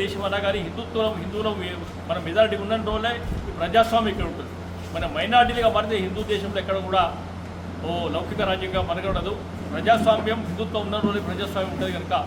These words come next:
మనందరం దయచేసి, మరి వేలాది మందిగా, మనకు కూడా చాలా ఎక్కువ సంఖ్యలో ఇక్కడ పాల్గొనాలి. ఒక బా-, పదకొండు సంవత్సరాల నుంచి కూడా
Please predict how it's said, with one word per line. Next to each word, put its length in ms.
మనందరం 440
దయచేసి, 400
మరి 200
వేలాది 340
మందిగా, 260
మనకు 200
కూడా 100
చాలా 180
ఎక్కువ 220
సంఖ్యలో 300
ఇక్కడ 200
పాల్గొనాలి. 440
ఒక 180
బా-, 240
పదకొండు 400
సంవత్సరాల 300
నుంచి 160
కూడా 120